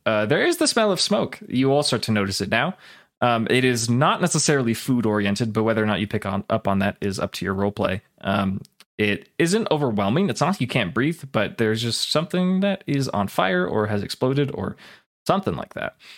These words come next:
Um, as you progress further down the hallway, you are greeted by a large door at a right turn.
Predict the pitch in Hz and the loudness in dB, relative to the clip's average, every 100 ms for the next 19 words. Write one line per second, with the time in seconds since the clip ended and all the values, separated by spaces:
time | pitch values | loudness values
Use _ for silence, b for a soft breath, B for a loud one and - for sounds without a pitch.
0 | B _ - _ - 110 104 101 - 190 | B _ -20 _ 0 2 2 0 0 0
1 | 220 214 220 220 214 196 - - 151 151 | 0 0 0 0 -2 -6 -10 0 2 2
2 | - 156 139 127 117 175 190 185 185 b | 2 2 4 2 2 2 2 2 -2 b
3 | b - 123 123 113 123 117 113 107 101 | b -2 2 2 2 2 2 2 2 2
4 | 113 107 104 107 - 113 113 110 104 101 | 2 4 2 0 0 0 2 2 0 -2
5 | - _ - 117 147 220 - 170 185 117 | -8 _ -6 2 2 2 2 2 2 2
6 | 107 135 185 120 107 143 | 2 0 0 -2 -2 -4